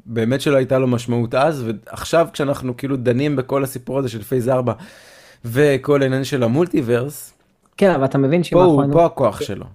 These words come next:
Speaker 2: אבל אתה מבין שאם היה לנו פודקאסט שהיה יוצא אותו רגנרוק, ואני הייתי אומר לך, "תראה, זה המנטינג,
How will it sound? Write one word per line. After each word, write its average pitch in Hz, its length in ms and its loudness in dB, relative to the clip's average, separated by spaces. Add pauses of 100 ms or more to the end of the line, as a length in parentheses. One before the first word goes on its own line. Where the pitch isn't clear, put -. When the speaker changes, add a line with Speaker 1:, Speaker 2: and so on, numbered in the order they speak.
(140)
Speaker 2:
אבל 135 160 2
אתה 135 140 -2
מבין 151 340 0
שאם 143 300 -2
היה 139 120 -2
לנו 127 340 -4
פודקאסט - 680 -6 (640)
שהיה 123 540 -2
יוצא 135 320 -2
אותו 139 340 -2
רגנרוק, 120 680 -4 (300)
ואני 123 160 0
הייתי 143 160 0
אומר 147 120 0
לך, 139 140 -6
"תראה, 139 340 -2
זה 131 140 -4
המנטינג, 143 600 -2